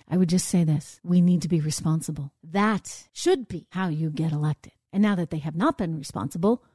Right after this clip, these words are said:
we're gonna have a mess of a situation, which, by the way, will get him kicked out of office eventually. I mean, I guess that's the good thing in all this,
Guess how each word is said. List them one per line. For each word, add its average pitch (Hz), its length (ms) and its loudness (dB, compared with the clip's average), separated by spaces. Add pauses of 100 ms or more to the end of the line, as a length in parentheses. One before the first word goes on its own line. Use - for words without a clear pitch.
(240)
we're 196 60 -6
gonna 180 160 0
have 165 80 -2
a 151 80 -2
mess 214 260 0
of 214 80 -10
a 175 60 -8
situation, 156 640 -8
which, 277 160 -4
by 370 160 2
the 339 80 0
way, 359 80 2
will 220 220 0
get 175 160 -4
him 147 100 -4
kicked 160 240 -4
out 147 140 0
of 151 80 -2
office 175 400 -2
eventually. 160 340 0
I 165 80 2
mean, 170 140 2
I 165 80 -2
guess 170 160 -6
that's 180 240 -4
the - 40 -6
good 190 240 2
thing 160 200 -2
in 165 100 0
all 165 160 2
this, 180 240 0